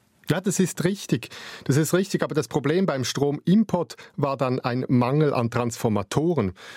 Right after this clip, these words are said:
Der Strom aus Deutschland und Frankreich kommt mit dreihundertachtzig Kilovolt zu uns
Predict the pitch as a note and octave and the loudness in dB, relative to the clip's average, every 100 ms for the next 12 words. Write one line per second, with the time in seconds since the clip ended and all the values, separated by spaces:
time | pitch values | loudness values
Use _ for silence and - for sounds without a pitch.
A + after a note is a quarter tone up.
0 | - - - D#3+ C3+ - C3+ D3+ - C#3+ | -2 -2 0 0 -2 -2 -2 -2 -2 0
1 | B2+ A#2 - A#2 C3+ - B2+ B2 - B2 | 0 0 0 -4 -4 -4 -4 -4 -2 -2
2 | A#2 - B2 A#2+ A#2 A2+ A2 - B2 - | -2 0 -2 0 -2 0 0 -2 -4 -2
3 | - F3 - F3 E3+ D#3 D#3+ - - - | -2 -2 0 2 2 2 0 -2 -2 2
4 | E3 F3 | 2 2